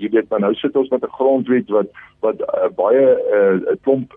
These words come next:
elemente daarvan is goed, maar baie daarvan is teen die woord van die Here. Jy weet, so, so ek dink dis om te besef, maar hoorie, ons as gelowiges, eh, moet net, eh, eh, jy weet, ons, ons voet neersit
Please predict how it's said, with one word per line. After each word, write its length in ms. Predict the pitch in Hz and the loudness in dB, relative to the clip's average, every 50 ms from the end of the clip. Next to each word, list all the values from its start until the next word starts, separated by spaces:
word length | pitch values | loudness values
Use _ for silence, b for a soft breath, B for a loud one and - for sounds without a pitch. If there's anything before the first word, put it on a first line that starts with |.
| - 113 | -4 -2
elemente 460 | 113 113 104 98 98 107 110 - - 135 | 0 2 2 2 2 2 0 0 0 2
daarvan 360 | 127 113 107 - - 104 95 | 2 2 0 2 0 0 -2
is 140 | 90 - - | -2 0 2
goed, 220 | - - - - | 2 2 2 2
maar 120 | 113 101 | -2 -2
baie 240 | 87 92 101 113 123 | 0 2 2 2 4
daarvan 360 | 123 123 113 113 - - 110 | 4 4 2 2 0 0 -2
is 200 | 104 98 - - _ _ | -2 -2 -4 -10 _ _
teen 220 | 185 190 202 185 156 | 0 2 2 4 4
die 120 | 127 101 | 2 0
woord 280 | 85 87 85 85 - - | 2 2 0 0 0 -4
van 100 | - 76 | -8 -8
die 180 | 78 76 76 78 | -8 -8 -10 -8
Here. 180 | 73 78 78 | -8 -6 -6
Jy 80 | 85 95 | -6 -4
weet, 180 | 104 117 113 - | -4 -4 -4 -2
so, 260 | - 139 147 147 123 - b b b b b b b | 0 2 2 2 2 0 b b b b b b b
so 320 | b - - 139 147 139 139 131 131 | b -6 0 2 2 2 2 0 -2
ek 180 | - 120 120 120 - | -4 -6 -6 -4 -2
dink 220 | 147 165 175 - | -2 -2 -2 0
dis 200 | 151 147 139 - | 0 0 0 -2
om 120 | - 127 120 | -6 -8 -6
te 80 | - - | -6 -2
besef, 520 | 117 120 - - - - - - 311 311 | -2 -2 -4 -4 -2 2 2 2 2 2
maar 140 | - 127 117 | 0 0 2
hoorie, 320 | 104 117 127 147 156 165 151 b b b b b b b - | 2 2 2 2 2 0 -2 b b b b b b b 0
ons 300 | - 151 175 185 - - | 0 2 2 2 0 0
as 160 | 165 - - - | -2 -2 -2 -4
gelowiges, 920 | - 104 104 104 110 120 160 175 185 180 185 - 98 92 - - - - - | -4 -4 -2 0 2 2 2 2 0 -2 -2 0 0 0 0 -2 -10 -10 -4
eh, 160 | - 95 95 | -2 0 2
moet 300 | 95 98 101 113 - - | 4 4 4 4 2 0
net, 240 | 139 151 156 156 - | -2 -2 -2 -4 -6
eh, 400 | - - - - 107 107 104 95 - - 98 | -8 -4 0 0 2 2 2 2 0 0 0
eh, 160 | 101 95 87 - 80 | 0 0 0 0 -2
jy 100 | 107 107 | 0 0
weet, 240 | 117 113 101 - - | 0 0 -2 -2 -4
ons, 300 | - 107 104 101 - - | -2 0 -2 -2 -2 -4
ons 240 | - 107 98 - - | -6 -6 -8 -6 -4
voet 200 | - 226 220 - | -2 -2 -2 -2
neersit 440 | - 127 107 - - - 80 76 | 0 0 0 0 -2 -4 -6 -8